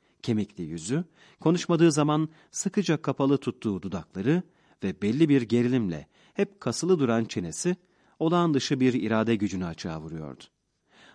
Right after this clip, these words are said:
Ağzından çıkan her sözün çok önemli bir gerçeği dile getirdiğine inanan ve bunun içinde her sözcüğü tarta tarta telaffuz eden birinin alçak, iyi ayarlanmış sesiyle konuşuyor ve konuşurken de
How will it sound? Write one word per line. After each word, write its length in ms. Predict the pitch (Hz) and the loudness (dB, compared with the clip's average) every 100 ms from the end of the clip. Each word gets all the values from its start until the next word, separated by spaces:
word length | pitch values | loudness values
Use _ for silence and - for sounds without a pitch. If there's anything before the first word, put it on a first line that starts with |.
| - | -2
Ağzından 480 | 117 147 180 196 185 | 2 4 2 2 0
çıkan 380 | - - 147 | -2 -2 0
her 180 | 123 170 | 2 0
sözün 480 | 190 - 85 80 90 _ _ _ - | 0 -4 -8 -8 -12 _ _ _ -4
çok 220 | 180 196 | -2 2
önemli 300 | 175 160 156 | 4 4 4
bir 140 | 143 | 4
gerçeği 480 | 104 120 117 147 151 | 4 0 0 0 2
dile 180 | 123 120 | 2 2
getirdiğine 560 | 107 - 107 110 110 | 0 0 0 2 0
inanan 500 | 95 80 78 107 165 175 - - 110 | -2 -6 -6 -4 -4 -6 -18 -8 0
ve 180 | 127 | 0
bunun 200 | 95 131 | 2 2
içinde 480 | 165 - 117 113 113 - _ _ | 2 2 2 2 0 -4 _ _
her 220 | 113 170 | 0 2
sözcüğü 640 | - 165 165 117 143 147 147 _ - | 2 0 0 2 4 2 0 _ -6
tarta 360 | 143 143 - | -2 0 0
tarta 360 | 190 127 107 117 | 0 0 0 -2
telaffuz 480 | - 104 98 - 98 | -2 -2 -2 -4 -4
eden 320 | 98 85 80 | -4 -4 -2
birinin 460 | 101 90 101 160 170 _ _ - | -2 0 0 0 -2 _ _ -10
alçak, 480 | 92 - 104 131 - _ _ - | -8 -6 -4 -6 -8 _ _ -4
iyi 220 | 104 143 | 2 4
ayarlanmış 640 | 135 113 104 104 92 92 | 4 2 2 0 -2 -4
sesiyle 420 | - 104 131 95 | -6 -4 -2 -4
konuşuyor 640 | 78 87 76 - 123 175 - _ _ - - | -6 -12 -12 -6 -4 -4 -8 _ _ -4 0
ve 80 | |
konuşurken 680 | 180 180 180 196 180 120 78 | 2 4 4 2 2 0 0
de 180 | 101 175 | 0 0